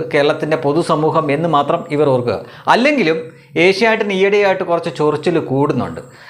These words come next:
കാരണം ഏഷ്യാനെറ്റിൻ്റെ തലപ്പത്തിരിക്കുന്ന രാജീവ് ചന്ദ്രശേഖർ ഏതാനും മാസങ്ങൾക്ക് മുമ്പ് വരെ അദ്ദേഹം കേന്ദ്രമന്ത്രിയായിരുന്നു. അപ്പോൾ ഒന്ന് ഒതുങ്ങി നിന്നതാണ് ഏഷ്യാനെറ്റ്. എന്നിട്ടും അന്നും അത്ര, ആ, മോശമൊന്നും ആയിരുന്നില്ല ചൊറിയുന്നതിൻ്റെ കാര്യത്തിൽ. പക്ഷേ ഇപ്പോൾ അദ്ദേഹം തെരഞ്ഞെടുപ്പിൽ മത്സരിച്ചു,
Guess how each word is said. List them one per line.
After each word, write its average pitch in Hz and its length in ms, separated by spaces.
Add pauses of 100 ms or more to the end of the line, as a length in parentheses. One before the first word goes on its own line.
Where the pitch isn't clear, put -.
(140)
കാരണം 196 280 (160)
ഏഷ്യാനെറ്റിൻ്റെ 220 600
തലപ്പത്തിരിക്കുന്ന 196 600 (120)
രാജീവ് 190 440
ചന്ദ്രശേഖർ 190 520 (460)
ഏതാനും 190 360
മാസങ്ങൾക്ക് 240 540
മുമ്പ് 269 240 (100)
വരെ 160 200 (120)
അദ്ദേഹം 175 340
കേന്ദ്രമന്ത്രിയായിരുന്നു. 190 920 (200)
അപ്പോൾ 226 260 (400)
ഒന്ന് 262 280 (340)
ഒതുങ്ങി 220 360
നിന്നതാണ് 190 400 (140)
ഏഷ്യാനെറ്റ്. 165 400 (280)
എന്നിട്ടും 185 360
അന്നും 254 220 (560)
അത്ര, 190 160 (320)
ആ, 170 40 (120)
മോശമൊന്നും 254 480
ആയിരുന്നില്ല 233 320 (100)
ചൊറിയുന്നതിൻ്റെ 190 460
കാര്യത്തിൽ. 143 340
പക്ഷേ 185 180 (100)
ഇപ്പോൾ 233 220 (560)
അദ്ദേഹം 208 360
തെരഞ്ഞെടുപ്പിൽ 196 480
മത്സരിച്ചു, 180 420